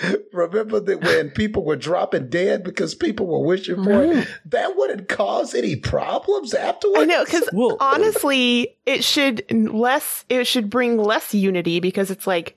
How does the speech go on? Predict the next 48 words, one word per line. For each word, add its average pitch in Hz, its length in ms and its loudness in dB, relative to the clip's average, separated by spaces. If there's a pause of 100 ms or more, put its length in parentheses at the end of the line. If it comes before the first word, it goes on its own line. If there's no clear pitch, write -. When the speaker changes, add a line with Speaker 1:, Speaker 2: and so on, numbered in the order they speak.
(140)
Speaker 2:
okay, 214 240 0
if 190 80 -2
this 269 100 -4
is - 60 -4
what 302 100 -2
they're 190 160 0
wishing 220 400 0
for, 170 220 0
this 175 200 -4
is 247 80 -2
probably 220 420 -2
what 202 160 0
they're 165 140 0
working 190 400 -2
towards 180 580 0 (100)
on 185 200 0
their 165 240 0
own, 175 320 0
and 160 80 0
we 165 80 -2
should 175 160 -6
be 175 80 0
worried 180 360 0
in 165 100 -4
the 165 80 -2
future 160 540 -2 (240)
about 175 220 0
what's 214 220 0
gonna - 180 2
happen 220 280 4
with 170 100 -2
some 170 60 2
of 165 60 2
Speaker 1:
Exactly. 165 120 2
Speaker 2:
these 170 140 -2
things, 170 400 -2
you 170 120 0
know? 175 220 0 (600)
Speaker 1:
Exactly. 117 880 -6 (380)
Speaker 3:
I 208 120 0
mean, 208 240 2
but 175 160 -2
there's 160 340 0
all 190 220 0
kinds 170 340 0
of 120 80 -2
things. 107 220 -2
Like, 104 180 -2